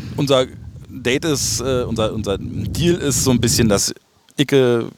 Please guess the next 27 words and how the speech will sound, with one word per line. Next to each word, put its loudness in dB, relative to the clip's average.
mir -2
die -2
größte 2
Mühe 2
für -2
die 0
Familie 0
gebe, 0
wenn 0
ich -6
einmal 0
die -4
Woche -4
angeln -6
gehen -6
darf. -8
Und -10
das -6
ist -6
natürlich -6
immer -6
das -6
Wochenende -4
und -4
so, 2
aber 6
ich, -4